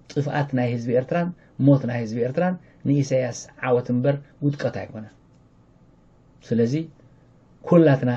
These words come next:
ኤርትራውያን ኣብ ደገን ኣብ ውሽጥን እንነብር ድሕሪ ቁሩብ ግዜ ሓቢርና ኣብታ ንፈትዋ ሃገርና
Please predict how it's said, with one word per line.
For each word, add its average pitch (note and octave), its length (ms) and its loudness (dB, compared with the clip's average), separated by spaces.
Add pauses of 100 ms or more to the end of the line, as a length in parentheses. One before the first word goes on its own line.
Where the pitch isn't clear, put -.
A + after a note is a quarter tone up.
ኤርትራውያን B2+ 540 2 (600)
ኣብ B2 160 0
ደገን C#3 380 4 (460)
ኣብ C#3 140 6
ውሽጥን C3+ 360 2
እንነብር D3+ 600 8 (840)
ድሕሪ D#3+ 280 8
ቁሩብ G#3+ 280 12
ግዜ F3+ 200 6 (580)
ሓቢርና G3+ 520 10 (460)
ኣብታ - 260 -2
ንፈትዋ E3 380 4
ሃገርና C#3+ 400 6